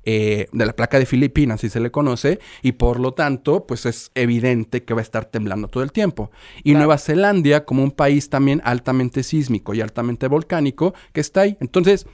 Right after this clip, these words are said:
Speaker 1: eso, eso. El cinturón de fuego del Pacífico es una zona altamente sísmica y volcánica que va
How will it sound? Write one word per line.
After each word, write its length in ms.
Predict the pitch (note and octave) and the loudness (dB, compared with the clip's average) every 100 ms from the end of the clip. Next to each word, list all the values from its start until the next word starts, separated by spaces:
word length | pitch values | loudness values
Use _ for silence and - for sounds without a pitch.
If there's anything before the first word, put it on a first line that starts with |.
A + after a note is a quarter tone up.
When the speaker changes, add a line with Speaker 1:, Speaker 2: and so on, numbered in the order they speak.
| - - _ | -20 -20 _
Speaker 1:
eso, 240 | G#3 G#3+ G#3+ | 2 4 2
eso. 220 | G3 B2 | 0 -6
El 80 | - | -2
cinturón 260 | C3+ C#3 F#3+ | 0 2 2
de 60 | |
fuego 140 | G#3 G3 | 4 2
del 100 | G3+ | 2
Pacífico 460 | E3+ - D#3+ E3 E3 | 0 0 -2 0 -2
es 100 | F3 | 0
una 200 | E3+ D#3+ | 0 -2
zona 360 | - D#3+ C#3+ | -2 0 0
altamente 760 | B2+ C3 C#3+ - D3 C#3+ C#3 B2 | 0 0 0 -2 -2 -2 -6 -10
sísmica 520 | - D3+ C3+ C3+ D3 | -6 -4 -2 -2 0
y 40 | |
volcánica 720 | C#3+ C#3+ C3+ C3 C3+ - G#2+ - | 0 -2 -2 -2 -2 -2 -4 -2
que 100 | G#2+ | -2
va 240 | G#2+ | -2